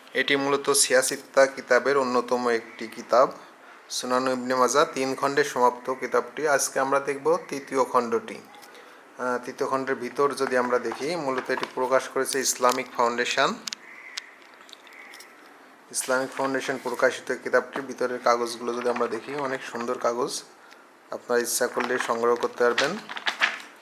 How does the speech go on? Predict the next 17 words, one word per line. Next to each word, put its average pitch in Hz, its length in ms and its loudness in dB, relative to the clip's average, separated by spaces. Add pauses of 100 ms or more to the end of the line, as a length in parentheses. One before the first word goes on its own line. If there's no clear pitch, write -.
(340)
এবারে 131 240 6
আমরা 135 240 6
সূচিপত্রে 143 680 0
যা 123 240 8
আছে, 135 360 2 (200)
মানাসিক 131 580 2 (480)
অধ্যায় 117 560 2
আমরা 120 140 -4
দেখছি। 113 420 -8 (680)
এরপরে 117 440 2
আছে, 110 500 0 (400)
উম, 113 560 -4 (1040)
জবাহ 123 520 6
করার 127 320 6
বর্ণনা, 123 560 4 (120)
আহাদি 120 420 2
কুরবানি, 120 640 0